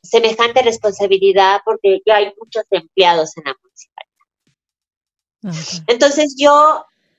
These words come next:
Speaker 1: eh, confirmé que mientras menos ilusiones se tienen, eh, eh, ilusiones en las que se te puede ir, eh, la vida.
Speaker 2: Mm.
Speaker 1: Hay gente que se mata por una desilusión.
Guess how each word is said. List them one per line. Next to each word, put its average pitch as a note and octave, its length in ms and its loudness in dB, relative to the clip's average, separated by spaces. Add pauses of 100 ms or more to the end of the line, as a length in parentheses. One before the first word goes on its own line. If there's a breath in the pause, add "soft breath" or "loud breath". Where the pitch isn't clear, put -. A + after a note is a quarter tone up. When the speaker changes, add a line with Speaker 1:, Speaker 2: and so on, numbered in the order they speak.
(160)
Speaker 1:
eh, A#3+ 160 2
confirmé C4 920 0
que C4+ 420 2 (160)
mientras A#3+ 460 -2
menos C#4+ 260 -2
ilusiones B3+ 920 -2 (320)
se F#3+ 220 -4
tienen, A#3+ 760 -2 (640 loud breath)
eh, G#3 400 2 (100)
eh, G3 300 0
ilusiones B3 500 0
en B3+ 100 -4
las G3+ 140 0
que G3 140 -2
se G#3 100 -2
te G3+ 140 -4
puede C#4+ 360 2
ir, A3+ 400 -6 (280)
eh, D#3+ 560 -6
la F#3 140 -2
vida. A3 520 0 (380)
Speaker 2:
Mm. E3 180 -10
Speaker 1:
Hay D#4 120 -4
gente F#4 280 -2
que D#3+ 100 -2
se F#3+ 160 -8
mata F#3 440 -2
por E3 180 -4
una D#3+ 160 -4
desilusión. D#3+ 800 -8